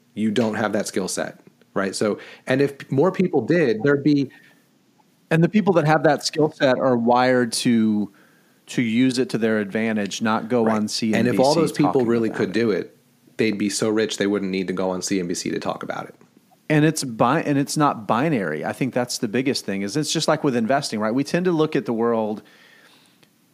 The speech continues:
Speaker 2: black or white, right? We tend to be very binary about most things, right? There's good versus evil. There's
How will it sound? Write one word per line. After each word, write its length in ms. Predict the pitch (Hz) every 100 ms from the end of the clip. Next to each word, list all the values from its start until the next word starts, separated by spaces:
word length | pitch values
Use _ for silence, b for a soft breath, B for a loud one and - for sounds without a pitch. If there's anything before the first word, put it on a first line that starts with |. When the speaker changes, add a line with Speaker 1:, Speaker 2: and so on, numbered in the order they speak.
| _ -
Speaker 2:
black 400 | 117 117 110 -
or 40 |
white, 260 | 95 85 -
right? 140 | 101
We 80 | 110
tend 160 | 107 127
to 40 |
be 80 | 120
very 200 | 107 113
binary 440 | 98 101 98 95
about 220 | 95 90
most 320 | 82 95 - -
things, 340 | 85 85 -
right? 220 | 95 98
There's 320 | 98 98 92
good 180 | - 151
versus 380 | 139 135 - 107
evil. 300 | 107 92 85
There's 800 | 92 95 95 95 92 - - -